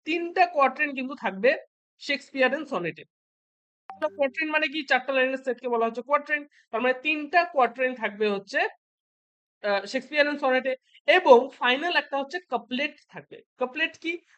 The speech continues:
দুটো লাইনের যে স্ট্যানজা বলা হচ্ছে কাপলেট। তার মানে কি? দেখো তিনটে, তিনটে কোয়াট্রেন মানে তিন চারে বারো, আর বাকি, আহ, একটা হচ্ছে কাপলেট। কাপলেট মানে দু-, দুটো লাইন,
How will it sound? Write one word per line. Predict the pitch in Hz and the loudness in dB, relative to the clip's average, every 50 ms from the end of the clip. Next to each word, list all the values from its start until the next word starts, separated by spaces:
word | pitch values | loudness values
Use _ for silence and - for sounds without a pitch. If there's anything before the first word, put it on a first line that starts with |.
| - 190 | -12 -8
দুটো | 196 277 302 294 - 349 359 359 | -6 -6 -6 -4 -4 -2 0 0
লাইনের | 339 262 220 220 226 247 269 285 285 226 | 4 4 4 4 4 2 0 -2 -4 -4
যে | 214 262 | -4 -6
স্ট্যানজা | 262 262 - 226 185 190 196 202 202 - _ _ _ _ _ _ | -6 -6 -4 -4 -4 -2 -4 -6 -10 -12 _ _ _ _ _ _
বলা | _ - 143 | _ -12 -12
হচ্ছে | 165 - - 294 | -12 -12 -12 -10
কাপলেট। | - 240 180 - - 147 - - _ _ _ _ _ _ _ - | -8 -8 -8 -8 -10 -18 -18 -18 _ _ _ _ _ _ _ 0
তার | 269 285 302 | 0 2 2
মানে | 320 320 330 | 0 -2 -4
কি? | - 311 311 | -4 -4 -2
দেখো | 262 269 269 294 294 294 - _ _ _ _ - | 0 0 0 0 -2 -6 -6 _ _ _ _ -4
তিনটে, | 311 311 311 302 285 339 320 311 - - 226 | -2 -2 -2 -2 -2 -4 -4 -4 -6 -12 -14
তিনটে | - - 302 294 294 311 320 | -8 -6 -6 -4 -4 -4 -6
কোয়াট্রেন | 311 302 294 285 285 285 285 277 277 | -2 0 0 0 2 2 0 0 0
মানে | 277 277 277 277 | 0 0 -2 -2
তিন | 277 302 302 285 | -4 -4 -4 0
চারে | 285 294 285 285 269 | 2 4 4 4 4
বারো, | 277 277 277 277 277 277 - _ _ _ _ _ - | 6 4 4 4 2 -2 -4 _ _ _ _ _ 0
আর | - 233 240 247 240 226 - _ _ _ _ - | 4 6 6 6 4 2 -6 _ _ _ _ -2
বাকি, | 196 196 226 233 233 294 285 247 - | 4 6 6 6 6 2 -2 -2 -2
আহ, | - 240 240 240 226 220 214 208 190 190 - _ - | 0 4 6 8 8 8 6 4 0 -4 -8 _ -2
একটা | 240 233 233 285 | 0 0 2 0
হচ্ছে | 277 262 294 | -2 -2 -2
কাপলেট। | 294 294 285 285 285 262 254 254 | 0 0 0 0 0 -2 -4 -2
কাপলেট | 254 262 254 262 277 262 | -2 -4 -4 -2 -4 -4
মানে | 269 269 269 269 | -2 -2 -2 -2
দু-, | 220 277 285 277 247 214 | -2 -4 -8 -10 -8 -8
দুটো | 226 294 - 311 | -8 -8 -6 -2
লাইন, | 285 254 233 214 | 0 0 0 0